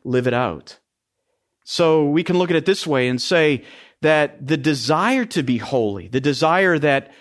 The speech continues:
all genuine believers have, can be very intense and, and must be very intense, but it can be so intense that it can lead one to try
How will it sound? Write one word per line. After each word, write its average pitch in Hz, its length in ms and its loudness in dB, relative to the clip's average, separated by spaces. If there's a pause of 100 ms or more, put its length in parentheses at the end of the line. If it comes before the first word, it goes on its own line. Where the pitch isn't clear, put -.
(160)
all 190 180 4
genuine 160 560 2
believers 135 520 -2
have, 151 500 -2 (360)
can 214 280 2
be 180 400 0
very 175 500 0
intense 135 500 -2
and, 147 140 -2
and 135 160 2
must 175 380 0
be 156 120 0
very 117 260 0
intense, 131 360 -4
but 190 140 0
it 208 100 -2
can 214 120 0
be 208 120 -2
so 285 380 0
intense 120 640 -4 (580)
that 180 560 0
it 190 200 0
can 185 360 0
lead 233 220 2
one 165 360 2
to 160 120 -8
try 220 720 0